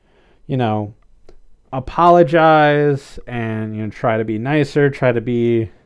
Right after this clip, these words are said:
the angels she sees and not the devil that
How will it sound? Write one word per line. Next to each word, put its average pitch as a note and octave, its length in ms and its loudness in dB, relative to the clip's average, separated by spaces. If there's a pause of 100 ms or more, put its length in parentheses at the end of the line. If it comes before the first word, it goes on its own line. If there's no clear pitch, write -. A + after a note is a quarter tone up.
(680)
the B2+ 140 -2
angels A#2+ 520 -6
she D3 300 -6
sees C#3+ 640 0
and B2+ 100 -4
not C3 300 -4
the B2+ 80 -2
devil A2 640 -4 (500)
that G#2 480 -4